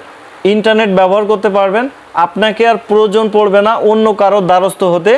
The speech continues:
আপনাকে কিন্তু আলাদা করে আইএসপি কে কিন্তু আর ওয়াইফাই বিল দেয়া লাগবে না। আপনি কিন্তু একটা বিলেই সব কাজ করতে পারবেন। তো দেখেন আমি কিভাবে আজকে রাউটারটি আপনাদের সামনে কনফিগার করি, আর এই রাউটার সম্পর্কে বিস্তারিত আমি আপনাদের সামনে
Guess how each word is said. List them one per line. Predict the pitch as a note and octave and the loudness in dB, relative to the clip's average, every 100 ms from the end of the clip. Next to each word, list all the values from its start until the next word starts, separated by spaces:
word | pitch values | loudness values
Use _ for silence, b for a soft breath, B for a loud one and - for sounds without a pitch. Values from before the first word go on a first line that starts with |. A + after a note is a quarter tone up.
| G3+ | 0
আপনাকে | E3+ A3 A3 A#3 A#3 | -2 -2 0 0 0
কিন্তু | A#3+ A3+ B3+ D#3 | 0 0 0 0
আলাদা | F3+ G3+ A3 A3 | 0 0 0 0
করে | A3+ A#3 E3+ | 0 0 -2
আইএসপি | F#3+ G#3 - A3+ | 0 -2 -2 -2
কে | A3+ G#3+ | 0 0
কিন্তু | A#3 A3+ A#3 | 0 0 0
আর | A3+ | 0
ওয়াইফাই | E3 F#3 G3 G3+ A3 | 0 -2 -2 -2 0
বিল | G#3 G#3+ G#3 | 0 0 2
দেয়া | G#3+ G#3 | 0 0
লাগবে | G#3 F#3+ G#3 | -2 0 -2
না। | A#3+ - E3 | -2 -4 -4
আপনি | F3 G3+ A3+ G3+ | -4 -2 -2 0
কিন্তু | A3 A#3+ - G3 | 0 0 0 -4
একটা | - A3 F#3+ | -2 -2 2
বিলেই | G3+ G#3+ A#3 - | 2 2 0 -2
সব | G3+ - | -6 -2
কাজ | A3+ G#3 - | -2 -2 -2
করতে | A3 A3 G#3+ | -2 0 -2
পারবেন। | G3+ F3+ G3+ C4+ - B B - | 0 0 -2 -2 -8 B B -6
তো | F3+ F#3+ | -2 -2
দেখেন | F#3+ A3+ A#3 - | 0 -2 -2 -2
আমি | F#3+ A3 - | 0 -2 -2
কিভাবে | G#3 G#3+ G#3 A#3+ - F3+ | -2 0 0 0 0 -2
আজকে | - A3 G3+ | 0 0 0
রাউটারটি | G3 G3+ G3+ A3+ C4+ - - - E3 | 0 -2 -2 -2 -2 -8 -16 -6 -4
আপনাদের | - G3+ G3 F#3+ | -2 -2 -2 -2
সামনে | F#3+ G#3+ A3+ G3+ | -2 -2 -2 -2
কনফিগার | G3+ G3+ G3 G3+ G#3 | -2 -2 0 0 0
করি, | F#3+ C4 - B B - D3 | -2 -2 -6 B B -4 -2
আর | D#3 - G#3 | -2 0 2
এই | A3 | 2
রাউটার | A#3 A3+ A3+ A3+ | 0 0 -2 -2
সম্পর্কে | G#3+ A3+ G#3 A3+ F3+ | -2 -2 -2 0 0
বিস্তারিত | G3 A3 G#3+ G3 A3 G3 | 0 0 0 0 0 0
আমি | G#3+ G3+ | 0 -2
আপনাদের | G#3 G#3 F3+ | -2 -2 -2
সামনে | F#3+ | -2